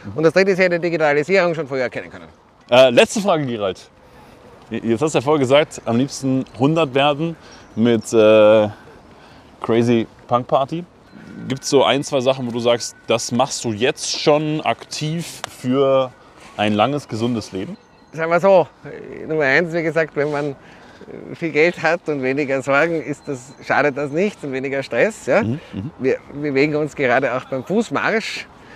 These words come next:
Speaker 2: Das, auch das ist sicherlich besser, als wenn man jetzt nur irgendwo herumsitzt. Ja?
Speaker 1: Was, was, wollte gerade sagen, was meinst du, was haben wir Kilometer gemacht jetzt?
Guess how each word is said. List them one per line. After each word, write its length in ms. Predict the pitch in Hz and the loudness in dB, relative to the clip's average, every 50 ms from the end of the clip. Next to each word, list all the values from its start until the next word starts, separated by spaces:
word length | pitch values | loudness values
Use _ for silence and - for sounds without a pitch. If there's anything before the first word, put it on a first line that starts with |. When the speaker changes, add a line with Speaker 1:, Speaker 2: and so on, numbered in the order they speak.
| - - - | -20 -18 -12
Speaker 2:
Das, 200 | - 131 139 - | -10 -10 -10 -10
auch 160 | - 117 113 | -10 -10 -6
das 200 | - 147 147 143 160 | -2 0 0 0 0
ist 140 | 156 - - | -2 -2 -2
sicherlich 300 | 160 151 156 156 143 - | -4 -2 -2 -2 -2 0
besser, 280 | 127 135 151 - 160 | 0 0 0 2 2
als 100 | 151 139 | 2 2
wenn 100 | 143 135 | 2 0
man 120 | 135 131 139 | 0 0 0
jetzt 80 | 131 139 | 0 -2
nur 80 | 139 | -4
irgendwo 200 | 127 143 143 135 127 | -4 -4 -2 -2 0
herumsitzt. 640 | 127 135 190 247 233 - 175 202 - - - - - | 2 2 4 4 4 2 2 0 0 -4 -14 -6 -2
Ja? 180 | 127 147 196 | 2 2 2
Speaker 1:
Was, 60 | - 113 | 2 2
was, 60 | 113 | 2
wollte 240 | 123 139 135 127 113 | 0 0 0 0 0
gerade 200 | 120 135 135 - | 0 0 2 2
sagen, 160 | - 202 233 | 2 2 2
was 100 | 156 - | 2 0
meinst 160 | 143 160 - | 0 0 0
du, 40 | 156 | 0
was 80 | 123 143 | 0 2
haben 80 | 147 143 | 2 2
wir 60 | 139 | 2
Kilometer 380 | - 160 180 208 226 - 233 220 | 2 0 -2 0 0 0 0 2
gemacht 240 | 214 208 196 - | 2 0 0 -2
jetzt? 220 | - 269 - - | -4 -6 -8 -10